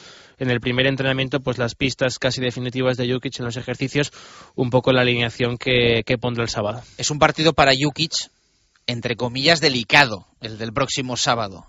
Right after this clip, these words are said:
Speaker 2: Eh, partido dificilísimo, es la realidad,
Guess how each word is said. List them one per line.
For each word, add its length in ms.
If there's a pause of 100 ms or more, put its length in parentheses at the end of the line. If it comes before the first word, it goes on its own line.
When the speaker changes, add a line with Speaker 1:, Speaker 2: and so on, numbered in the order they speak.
(140)
Speaker 2:
Eh, 640
partido 400
dificilísimo, 960 (260)
es 160
la 160
realidad, 480